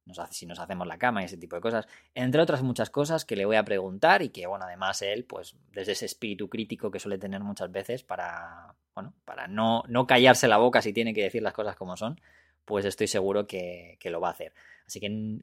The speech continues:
creo que va a ser un episodio muy interesante porque es de esos de, bueno, de esos temas de cuando te juntas con amigos hablas un poco de cómo va la profesión,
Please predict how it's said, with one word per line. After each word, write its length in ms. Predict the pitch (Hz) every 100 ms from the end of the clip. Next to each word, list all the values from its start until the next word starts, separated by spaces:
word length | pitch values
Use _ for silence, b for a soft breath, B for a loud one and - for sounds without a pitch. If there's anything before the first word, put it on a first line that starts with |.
| -
creo 160 | 151
que 80 | 185
va 40 | 175
a 40 |
ser 100 | 180
un 60 | 160
episodio 280 | 151 156
muy 140 | 135 151
interesante 540 | 143 135 151 147 202
porque 220 | 123 113
es 100 | 117
de 60 | 127
esos 260 | 131 120 113
de, 400 | 113 107 101 101
bueno, 220 | 117 143
de 80 | 117
esos 200 | 117 -
temas 360 | 127 127 113
de 120 | 117 101
cuando 280 | 107 107
te 100 | 95
juntas 400 | 98 131 139 127
con 160 | - 120
amigos 460 | 110 127 123 113 110
hablas 260 | 110 107
un 140 | 107 98
poco 220 | 104 98
de 100 | 95
cómo 200 | 104 98
va 120 | 101
la 100 | 92
profesión, 800 | - 87 - 160 147 143 143 131